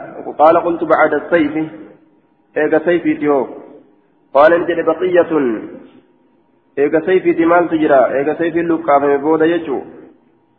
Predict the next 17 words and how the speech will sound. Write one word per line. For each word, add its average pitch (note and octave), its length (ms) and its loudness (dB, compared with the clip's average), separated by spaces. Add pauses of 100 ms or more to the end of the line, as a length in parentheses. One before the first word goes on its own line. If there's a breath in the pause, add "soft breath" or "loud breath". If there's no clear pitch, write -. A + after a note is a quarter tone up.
(320)
آية. C#3 540 2 (1700)
قال D#3 420 4
حذيفة، D#3+ 280 0
حذيفان D#3 520 0
نجد، D#3+ 200 0
قلت D#3+ 340 -2
ننجد E3 380 0
جي. D3+ 360 0 (1600)
إيجا C#3+ 240 0
سيفي E3 360 0
تي D#3+ 80 -2
مال E3 240 2
ترقم. C#3 340 0
قال: D#3 300 2
"نجد E3 220 0
بقية D#3+ 440 0
على C#3+ 680 2